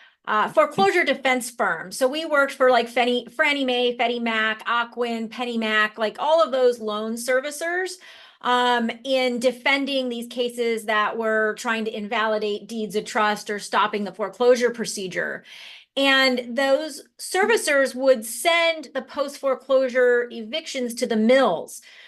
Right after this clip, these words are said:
but they were never really easy. They were always contested, and the mills couldn't really or didn't want to handle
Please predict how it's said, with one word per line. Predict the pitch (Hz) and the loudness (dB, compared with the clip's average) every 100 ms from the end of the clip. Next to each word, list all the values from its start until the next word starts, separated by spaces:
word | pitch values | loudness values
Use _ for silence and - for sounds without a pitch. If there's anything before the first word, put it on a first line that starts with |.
| _ - | _ -2
but | 539 | 0
they | 370 | 2
were | 330 370 | 2 0
never | 311 277 302 330 | 2 2 4 4
really | 262 247 226 | 4 4 4
easy. | 240 247 226 | -2 -6 -4
They | 214 214 | 0 2
were | 214 | 4
always | 226 233 233 | 4 4 0
contested, | 240 214 - 269 269 - 202 | -4 -6 -2 -2 0 -2 -2
and | 208 | -2
the | 214 | -2
mills | 240 302 339 - | 0 0 -2 -6
couldn't | - 277 247 | -8 -6 -6
really | 233 269 262 240 233 - _ _ _ _ _ _ _ | -2 2 2 0 -4 -8 _ _ _ _ _ _ _
or | 226 220 | 2 2
didn't | 196 262 240 | 4 2 2
want | 277 285 285 | 4 4 4
to | 277 254 | 4 4
handle | 233 233 269 233 220 226 214 262 | 4 -2 -4 -2 0 2 2 2